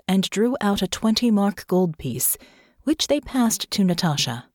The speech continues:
"Buy a round for the whole house, won't you?" Natasha's eyebrows lifted as she took the coin. "Here, this will buy five rounds." "Two rounds and some food, then,"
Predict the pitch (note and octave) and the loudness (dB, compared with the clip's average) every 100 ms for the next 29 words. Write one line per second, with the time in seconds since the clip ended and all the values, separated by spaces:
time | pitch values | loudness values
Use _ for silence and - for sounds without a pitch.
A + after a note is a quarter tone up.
0 | _ _ _ _ _ _ _ _ G3 F#3+ | _ _ _ _ _ _ _ _ -2 0
1 | B3+ A#3+ F#3 F3 - E3+ D3+ E3+ D3 D#3 | 0 2 2 2 0 0 0 0 -2 -2
2 | D3 A#2+ - - - D3+ - C#3+ F#3+ _ | -4 -4 -6 -6 -2 -2 -2 -6 -8 _
3 | _ _ _ _ _ _ _ _ _ _ | _ _ _ _ _ _ _ _ _ _
4 | E3+ G#3 B3+ C#4+ - - - F3 D#3+ D3 | -2 0 2 0 0 0 2 0 2 0
5 | D3 D#3 G3+ - B2+ A#2+ C3 D3 - D3 | 0 0 -2 -2 -6 -4 -2 -4 -4 -6
6 | - - E3 C3+ A#2+ A#2 _ _ _ _ | -6 0 0 0 -4 -10 _ _ _ _
7 | _ _ _ - D3+ E3+ B3+ _ _ _ | _ _ _ -6 0 0 -2 _ _ _
8 | - D#3 F#3+ - G#3 F3 D#3 C3+ C3 - | -6 0 2 2 0 -2 0 0 -2 -8
9 | - D3+ B2+ A#2+ - G#2 G#2+ G#2 G#2+ - | -2 2 2 0 -8 -10 -10 -8 -4 -4
10 | - _ _ _ _ _ _ _ - - | -6 _ _ _ _ _ _ _ -10 -2
11 | E4+ F3 A#2+ C#3 F#3 G#3 - - F3 F#3+ | 0 0 -4 -2 -2 -2 -2 0 4 4
12 | - - G#3+ G#3+ - G#3 D#3 - D3+ C#3+ | 2 0 2 0 0 -4 -4 -10 -12 -12